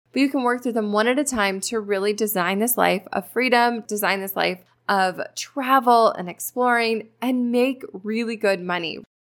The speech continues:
income replacing money to help you get on the road. You can quit that job. You don't have to be working under somebody.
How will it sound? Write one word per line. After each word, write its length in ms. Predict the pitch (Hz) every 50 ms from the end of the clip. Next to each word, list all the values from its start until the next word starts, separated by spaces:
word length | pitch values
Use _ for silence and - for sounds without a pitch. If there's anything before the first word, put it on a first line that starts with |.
| _ _ -
income 380 | 277 294 294 269 311 277 247 240
replacing 580 | 233 220 - 220 180 190 185 196 185 185 190
money 480 | 202 202 202 202 175 147 147 170 180 - _ _ _ _
to 100 | - 254
help 260 | 247 233 240 208 202 208
you 60 | 180
get 120 | 185 185
on 120 | 165 156 175
the 80 | 180
road. 420 | 170 170 170 - 101 - - 196 196 _
You 120 | _ 160 -
can 160 | - 160 160
quit 200 | - - 226 226
that 200 | 277 302 320 311
job. 260 | 269 240 226 226 220
You 80 | 196 160
don't 120 | 156 175
have 140 | 202 220 240
to 100 | - 311
be 180 | 269 - 285 269
working 400 | 233 190 196 220 233 - 277 262
under 240 | 262 247 240 254 254
somebody. 720 | - - 233 233 226 226 220 214 214 220 220 220 220